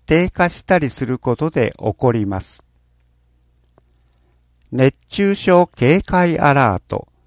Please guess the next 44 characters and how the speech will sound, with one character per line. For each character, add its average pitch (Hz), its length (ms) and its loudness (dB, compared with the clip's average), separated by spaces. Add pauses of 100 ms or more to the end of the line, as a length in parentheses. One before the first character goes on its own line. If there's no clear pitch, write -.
(460)
特 151 260 -2
別 185 300 -2
警 151 280 2
戒 165 380 0
ア 131 180 0
ラ 113 240 -2
ー - 120 -12
ト。 - 200 -14 (1600)
暑 143 260 -2
さ 123 240 0
に 120 160 -2
応 135 300 4
じ 151 200 -6
て 131 320 0 (300)
警 160 220 4
戒 180 380 -2
ア 170 160 2
ラ 165 240 2
ー - 20 -20
ト 107 200 0
を 92 100 -2
発 - 420 -6
令 165 220 0
し - 160 -14
て 127 220 0
い 113 80 -2
ま 101 160 -4
す。 - 240 -20 (1040)
ラ 117 240 2
イ 139 160 0
ン、 143 180 -6 (260)
メ 135 300 4
ー 190 60 -2
ル 190 160 -2
配 175 280 2
信 185 340 -8
サ 170 280 0
ー 135 60 2
ビ 117 120 -6
ス - 200 -6
を 110 200 -2
登 139 240 2
録 147 300 -4
し、 - 340 -8